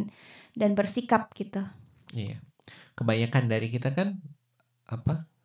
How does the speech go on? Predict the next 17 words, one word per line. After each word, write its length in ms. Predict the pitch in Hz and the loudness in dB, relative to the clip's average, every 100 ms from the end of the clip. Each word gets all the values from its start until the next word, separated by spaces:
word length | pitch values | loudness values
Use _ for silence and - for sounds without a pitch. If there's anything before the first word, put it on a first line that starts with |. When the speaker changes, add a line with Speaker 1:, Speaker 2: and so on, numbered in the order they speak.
| _ | _
Speaker 2:
em, 480 | 104 104 104 - 113 139 _ _ - - _ - | -6 -6 -6 -6 -8 -10 _ _ -20 -20 _ -6
belajar 720 | 113 113 110 107 110 104 104 | 0 2 2 -2 0 0 0
berelasi 640 | 104 110 104 101 104 131 | 0 0 0 0 -2 -4
kan 400 | 135 156 170 165 | -2 -2 -2 -4
sebenarnya 560 | - - 107 104 107 143 | -10 -8 -4 -2 0 0
sadar 320 | - 117 110 | 2 2 2
nggak 160 | 101 101 | 0 -2
sadar 240 | 104 117 135 | -2 0 0
kan 100 | 165 | 0
ngeliatin 480 | 143 104 - 101 | 0 -2 -4 -4
orang 320 | 104 104 104 104 | -2 -2 -4 -4
tua 160 | 98 | -4
kita, 320 | 120 120 92 | -6 -6 -4
Speaker 1:
Mm-mm, 240 | 104 233 - | -4 -4 -4
Speaker 2:
bener 240 | 104 101 | -2 -2
nggak? 200 | 101 - 220 | -6 -8 -8
Speaker 1:
mm-mm. 280 | 214 202 | -8 -6